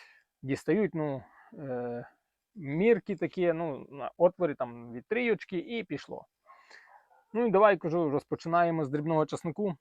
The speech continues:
О, розпочинаємо ми, так якби, з три плюс, ну, ну, думаю, давайте, ну,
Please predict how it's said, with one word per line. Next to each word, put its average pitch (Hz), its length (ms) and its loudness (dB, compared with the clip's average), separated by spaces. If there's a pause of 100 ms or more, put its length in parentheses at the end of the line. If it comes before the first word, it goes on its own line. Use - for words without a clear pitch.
(540)
О, 120 300 -6
розпочинаємо 135 680 0
ми, 127 140 -4
так 123 140 4
якби, 123 360 2
з 123 340 4
три 147 140 4
плюс, 233 400 -2
ну, 117 420 -18 (300)
ну, 135 180 -6
думаю, 123 300 -10
давайте, 147 400 0
ну, 127 220 -14